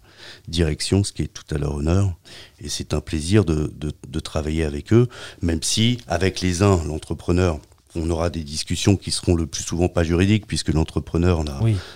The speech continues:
Speaker 1: n'a pas vocation à, à rentrer dans la technique, euh, juridique, alors qu'au contraire, les, les, les, les juristes, les, les responsables ou directeurs juridiques, eux, euh, évidemment, manipulent la chose juridique.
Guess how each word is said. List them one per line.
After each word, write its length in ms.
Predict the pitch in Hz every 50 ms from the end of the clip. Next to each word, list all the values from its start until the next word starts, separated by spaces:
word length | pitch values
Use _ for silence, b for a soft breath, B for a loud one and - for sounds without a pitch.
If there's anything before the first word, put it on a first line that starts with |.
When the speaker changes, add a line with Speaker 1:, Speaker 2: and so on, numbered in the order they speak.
| B B -
Speaker 1:
n'a 80 | 73
pas 160 | - - 78
vocation 680 | 76 73 80 76 - 87 85 - - - 98 95 87 76
à, 200 | 73 71 71 B B B B B B B B
à 120 | B 85 82
rentrer 480 | 78 80 82 85 - - - 95 92
dans 120 | 80 82 80
la 100 | 80 80
technique, 500 | - 90 85 - - 92 85 - - 82
euh, 160 | 78 80 76
juridique, 640 | 69 78 78 73 76 73 92 107 117 117 - - B B B B B B B
alors 240 | 73 78 82 78
qu'au 100 | - -
contraire, 480 | - - - 76 - - 98 98 101 98
les, 320 | 82 78 73 73 71 71
les, 420 | - - 73 67 65 64 62 62 60 - - - - - - -
les, 240 | 67 65 64 62 60
les 120 | 65 67
juristes, 600 | 67 - 69 71 71 87 98 107 - - - B B B B B B B B
les, 100 | - 65 60 - -
les 300 | - - 65 64 62 60
responsables 640 | 62 80 82 82 - - 82 80 - - 85 80 76
ou 60 | 76
directeurs 400 | 69 78 73 71 - - 80 73
juridiques, 500 | 69 71 69 69 67 76 95 95 - - - - -
eux, 480 | 87 92 98 95 85 76 73 71 67 67
euh, 40 | - -
évidemment, 480 | 78 69 - 69 71 76 80 95 90
manipulent 540 | 82 82 80 82 82 76 - - 98 87 80
la 80 | 73 73
chose 260 | - - - 76 73
juridique. 480 | 69 71 69 71 67 - - _ -